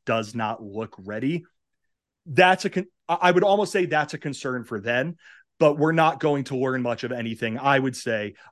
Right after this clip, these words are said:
until those first two games and we, until those games start rolling around and we get a,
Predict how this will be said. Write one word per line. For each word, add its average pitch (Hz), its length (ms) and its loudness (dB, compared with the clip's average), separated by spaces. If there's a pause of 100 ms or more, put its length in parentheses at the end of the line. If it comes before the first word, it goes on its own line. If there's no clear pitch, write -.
until 143 420 2
those 131 240 0
first 127 320 -6
two 127 140 -4
games 117 280 -6
and 113 100 -10
we, 113 100 -10 (180)
until 147 360 0
those 131 300 0
games 120 200 -6
start 117 200 -4
rolling 117 260 -4
around 107 280 -6 (240)
and 160 140 0
we 160 120 0
get 143 180 2
a, 131 100 -2